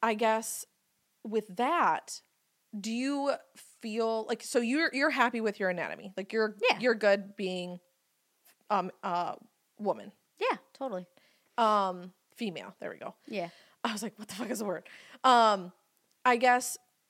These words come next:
Speaker 1: have you and your husband kinda talked about, I know that you guys are open, but have you guys kinda talked about, from your perspective, like, you being a part of the L G B T Q community and you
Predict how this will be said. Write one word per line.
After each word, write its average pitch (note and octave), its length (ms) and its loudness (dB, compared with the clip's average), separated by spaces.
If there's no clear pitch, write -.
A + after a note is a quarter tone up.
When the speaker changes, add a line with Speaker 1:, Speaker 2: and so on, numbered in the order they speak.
Speaker 1:
have B3 220 0
you A#3+ 200 -6
and B3 80 -2
your G#3+ 100 -2
husband G#3 460 -6
kinda A#3 340 -2
talked A3+ 320 0
about, A3 400 0
I C4 100 6
know D#4 140 0
that D#4 100 -2
you B3 180 -2
guys A3 180 4
are - 140 0
open, E3+ 280 -4
but F3 140 -6
have A#3+ 180 -2
you D4+ 60 -2
guys C4+ 200 2
kinda B3+ 220 -4
talked G#3 360 -2
about, F#3+ 440 2
from B3 180 4
your A3 180 4
perspective, G3 680 0
like, F3 340 -2
you A#3+ 160 -2
being A#3+ 240 0
a G3 60 2
part G3 360 0
of F3+ 160 -2
the - 100 -8
L F#3 120 -2
G F3+ 100 -10
B E3+ 100 -10
T F3 120 -16
Q E3+ 160 -14
community E3 460 -10
and F3 120 -10
you F3 260 -8